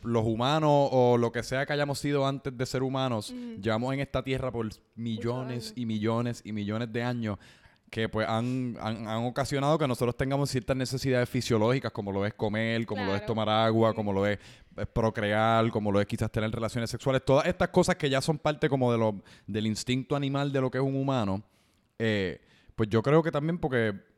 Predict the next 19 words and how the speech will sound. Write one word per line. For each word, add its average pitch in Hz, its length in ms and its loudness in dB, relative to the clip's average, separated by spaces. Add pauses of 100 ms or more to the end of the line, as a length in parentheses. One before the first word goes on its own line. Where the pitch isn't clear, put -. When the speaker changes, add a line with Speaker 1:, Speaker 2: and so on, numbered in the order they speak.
(160)
Speaker 1:
a 117 100 -2
mí, 131 200 -2
yo 127 120 4
a 131 40 6
veces 160 200 2
me 170 80 0
siento 170 320 0
súper 151 600 2
ultra 143 380 2
atraído 139 680 2 (440)
hacia 104 520 0
las 107 200 -2
mujeres 110 440 0
así 139 180 -2
como 113 800 -2 (640)
rellenitas, 117 800 2
¿me 98 100 -4
entiendes? 131 460 2
Speaker 2:
Ujú. - 120 -8